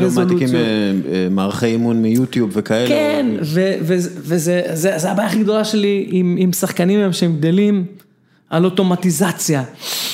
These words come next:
Speaker 1: אין את ה-, את ה-, את הריח של המשחק, אין את החושים למשחק. וכן, המורשת שלי היום לנסות להעביר כמה שיותר למאמנים, כי וואלה, בא לי שתהיה לנו נבחרת ממש טובה.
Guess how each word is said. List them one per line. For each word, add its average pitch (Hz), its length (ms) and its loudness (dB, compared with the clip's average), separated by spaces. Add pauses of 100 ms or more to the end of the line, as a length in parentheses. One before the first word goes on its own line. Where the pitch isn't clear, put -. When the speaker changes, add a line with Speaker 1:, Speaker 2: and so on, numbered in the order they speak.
(120)
Speaker 1:
אין 190 160 4
את 214 140 0
ה-, 175 340 2
את 175 140 0
ה-, 175 200 2
את 165 140 0
הריח 175 600 2
של 185 180 2
המשחק, 160 560 0
אין 190 100 4
את 196 120 -2
החושים 254 560 2
למשחק. 185 580 0 (800)
וכן, 165 1500 0
המורשת 185 260 0
שלי 196 600 2
היום 202 540 0 (300)
לנסות 180 440 -2
להעביר 202 300 2
כמה 208 240 0
שיותר 202 480 0 (720)
למאמנים, 180 1000 2 (540)
כי 151 140 -2 (240)
וואלה, - 260 0
בא 185 140 0
לי 254 100 2
שתהיה 240 240 0
לנו 233 480 2
נבחרת 233 580 -2
ממש 202 320 2
טובה. 151 300 2